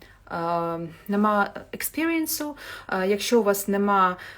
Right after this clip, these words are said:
що, е, зазначити саме в цій, е, в цій, ем, частині вашого резюме або C V, що тоді робити, якщо у вас, е, не було цього, е, експірієнсу? Або, може, і був, е,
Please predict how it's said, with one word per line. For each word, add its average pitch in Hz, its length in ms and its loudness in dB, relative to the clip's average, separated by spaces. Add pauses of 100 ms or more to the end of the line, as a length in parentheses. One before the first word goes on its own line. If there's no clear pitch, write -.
(120)
що, 208 680 4
е, 175 200 2
зазначити 202 480 -2
саме 185 460 0 (100)
в 175 220 6
цій, 180 640 0 (280)
е, 170 300 -4
в - 40 -12
цій, 202 420 2 (160)
ем, 165 320 -10 (460)
частині 208 380 0
вашого 190 580 0 (220)
резюме 233 520 2 (420)
або 190 220 2
C 190 240 0
V, 165 220 -4 (220)
що - 240 -2
тоді 247 260 4
робити, 175 540 4
якщо 233 440 0
у 254 120 4
вас, 220 400 0
е, 185 240 0
не 196 140 0
було 196 320 0
цього, 185 500 0 (440)
е, 175 120 -2
експірієнсу? 160 840 0
Або, 196 260 6
може, 202 540 4
і 175 40 -2
був, 226 520 -4
е, - 20 2